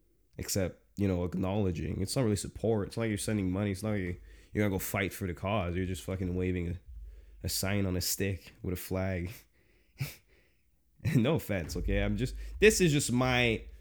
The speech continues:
my take on it. Obviously, I could be wrong, and I probably am wrong because, you know, for everything I say that's right, there's probably a,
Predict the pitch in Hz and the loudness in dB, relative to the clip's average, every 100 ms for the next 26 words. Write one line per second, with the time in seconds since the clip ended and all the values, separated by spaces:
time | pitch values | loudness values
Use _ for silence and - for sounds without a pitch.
0 | - - 131 135 - 160 151 - 101 92 | -14 0 2 4 4 6 6 4 0 0
1 | 87 - 180 180 180 - 113 110 98 127 | 0 2 2 4 2 2 2 2 4 6
2 | 135 123 120 107 110 110 - 180 143 123 | 6 4 2 2 2 0 0 2 4 6
3 | 139 165 92 90 90 92 95 95 92 98 | 6 4 2 0 -2 -2 -2 -2 -2 0
4 | 95 92 104 - - - - - - - | 0 0 -4 -10 -18 -18 -20 -20 -20 -14
5 | - 131 143 139 123 104 143 120 98 - | -2 0 2 2 2 2 2 2 0 -2
6 | 117 101 98 - 110 92 | -2 0 -2 -2 -2 -2